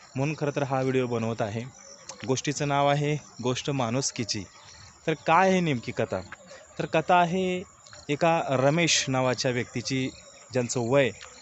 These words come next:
पन्नास ते बावन्न वर्षांच्या आसपास आहे आणि ही व्यक्ती, अ, मुंबईमधील एका मोठ्या अशा,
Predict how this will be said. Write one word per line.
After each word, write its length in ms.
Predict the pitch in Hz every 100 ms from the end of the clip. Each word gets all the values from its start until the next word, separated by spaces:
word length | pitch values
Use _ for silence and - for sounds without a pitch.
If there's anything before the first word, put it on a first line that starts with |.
| -
पन्नास 420 | 135 139 147 -
ते 80 | 160
बावन्न 400 | 131 127 131 147
वर्षांच्या 500 | 127 120 139 123 127
आसपास 400 | 117 - 156 147
आहे 260 | 123 110 101 - - - -
आणि 180 | 123 127
ही 80 | 156
व्यक्ती, 440 | 147 135 - 123 98 - - -
अ, 40 | 123 120 120 120 123
मुंबईमधील 720 | 135 143 156 151 147 160 156
एका 320 | 135 151 151
मोठ्या 600 | 156 180 - - 175 131 - - -
अशा, 320 | 127 143 120